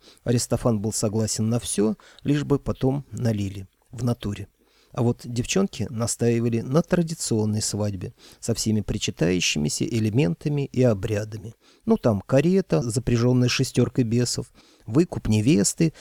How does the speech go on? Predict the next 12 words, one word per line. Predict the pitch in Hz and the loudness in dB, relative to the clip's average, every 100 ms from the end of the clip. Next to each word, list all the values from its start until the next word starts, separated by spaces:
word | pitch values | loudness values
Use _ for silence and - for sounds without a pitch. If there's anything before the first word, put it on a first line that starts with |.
| - | -8
где | 110 110 | -2 4
мне | 123 123 127 | 6 6 4
отведена | 127 127 120 123 123 | 2 0 2 4 4
роль | 120 127 120 | 4 4 2
жмотливого | 113 117 123 123 123 113 110 117 | 0 2 2 2 2 2 2 0
покупателя, | 117 120 - 110 123 120 - 110 113 - _ _ | -2 -6 -6 -2 0 2 0 -2 -2 -6 _ _
подвенечное | 113 120 120 - 113 107 | 2 4 4 2 -2 0
платье | 117 139 170 165 | 2 2 2 -4
с | - | -6
Тишкой | - 156 - 147 | 0 0 0 0
да | 143 | 2
Гришкой, | 135 135 143 - 131 | 2 0 0 -4 -4